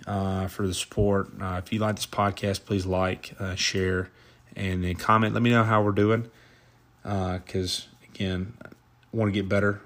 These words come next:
I wanna make sure that the information that's getting out is, is on point. So again, thank you, everyone. Uh, stay tuned for the next podcast and the next week's,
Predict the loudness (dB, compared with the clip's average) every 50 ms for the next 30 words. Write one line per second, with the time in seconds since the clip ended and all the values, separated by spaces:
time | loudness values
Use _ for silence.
0 | -14 -8 -6 -4 -2 -2 -2 -2 -2 -4 -2 0 0 0 0 -4 -6 -4 -4 -4
1 | -2 0 0 2 2 2 0 -2 -4 -4 -6 -4 -2 -2 -2 0 0 0 0 0
2 | -2 -4 -6 -8 -20 _ -12 -8 -4 -4 -2 -4 -4 -4 -4 -4 -6 -6 -8 -12
3 | -12 -8 -4 -4 -4 -4 -4 -6 -10 -8 -6 -2 -2 -2 -2 -4 -4 -2 -2 -2
4 | -2 -4 -6 -12 -20 -20 -20 -20 -20 -20 -20 -20 -20 -20 -20 -20 _ -20 _ _
5 | _ _ _ _ _ _ -10 -6 -4 -2 -2 -2 -2 -4 -6 -8 -14 _ _ _
6 | -20 -20 _ _ -20 -20 -20 -20 -20 -20 -20 -20 -20 -20 -20 -20 -20 -4 0 0
7 | 4 8 8 8 10 8 6 4 0 -4 -14 -20 -20 -20 -20 -20 -20 _ _ _
8 | _ _ _ _ 4 4 4 6 6 6 6 6 6 6 8 8 8 6 4 2
9 | -2 -8 -16 -10 -6 -4 -2 0 0 2 0 0 -2 -4 0 2 2 2 2 0
10 | 2 2 4 4 4 4 2 2 0 0 2 2 2 0 0 -4 -2 0 2 2
11 | 2 2 0 0 2 4 4 4 4 2 0 -4 -6 -4 -4 -2 -2 0 -2 0
12 | 0 0 0 0 0 -4 -4 0 0 0 0 0 -2 -2 -2 -2 -2 -2 -6